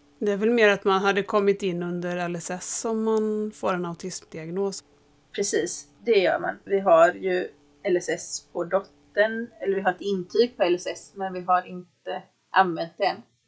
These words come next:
Speaker 2: Det var ju lite så att när vi började känna att okej, men det, vi ska försöka ta tag i det här för att söka avlastning, då kom ju corona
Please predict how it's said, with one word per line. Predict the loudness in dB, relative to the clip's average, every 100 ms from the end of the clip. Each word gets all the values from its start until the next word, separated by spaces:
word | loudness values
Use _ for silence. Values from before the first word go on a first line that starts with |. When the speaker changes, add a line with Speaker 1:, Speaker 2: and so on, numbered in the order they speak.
| _ _ _ _ _ _ _
Speaker 2:
Det | 2
var | 4
ju | 8
lite | 8 8 4
så | 2 2
att | 2 _ _ _ _
när | -4
vi | 0 4
började | 6 6
känna | 4 -2 -2
att | -4 -8
okej, | -14 -8 -8
men | -4 -4
det, | -2 -4 -4
vi | -8
ska | -6 -10
försöka | -6 -6 -6 -8 -12 -14 _ _ _ _ _ _
ta | -8
tag | 4 8 8 8
i |
det | 4
här | 4
för | 4 -10 -12 _ -6
att |
söka | 0 2 4
avlastning, | 6 6 6 2 0 -8 -10 -10 -10 _
då | -12
kom | -6 -4
ju | -4
corona | -6 -2 0 0 -2 -4 -8